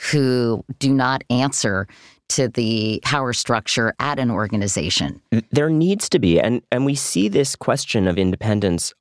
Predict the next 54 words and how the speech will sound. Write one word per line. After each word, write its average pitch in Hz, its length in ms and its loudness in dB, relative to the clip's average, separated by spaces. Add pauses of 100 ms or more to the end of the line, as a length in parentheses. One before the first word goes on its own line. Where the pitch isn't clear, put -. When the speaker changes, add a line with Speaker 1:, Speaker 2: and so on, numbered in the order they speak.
Speaker 2:
all 98 160 2
the 95 80 0
time. 80 300 -2
There 92 140 4
are 90 40 4
multiple 113 420 0
scenes 95 340 0
in 92 80 2
which - 260 -2
the 85 260 0
wonderful 95 760 0
journalists 73 500 0
of 67 100 -2
N 73 120 0
B 76 100 -2
C 73 220 -2
who 87 120 0
are 73 120 2
now 80 380 0 (180)
anguished 113 380 -2
about - 180 -4
this - 160 -6
and - 80 -4
calling 107 300 -2
for 95 120 0
accountability, 98 540 -2
including 110 380 0
on 107 160 0
air, 120 240 -2 (340)
telling 165 320 2
their 127 140 4
bosses, 117 560 0 (460)
"We 139 200 2
need 196 160 4
an 127 120 2
independent 139 680 2
investigation 131 720 0 (100)
of 113 160 0
Matt 147 220 0
Lauer, 117 260 2
of 87 80 0
the 113 80 -4
killing 131 280 2
of 120 80 -2
the 120 60 0
Weinstein 120 380 0
story." 73 380 -2
Over 147 280 2
and 135 80 2
over 113 200 2
again, 92 160 2
this 87 160 0
comes 87 260 -2
up, 82 220 2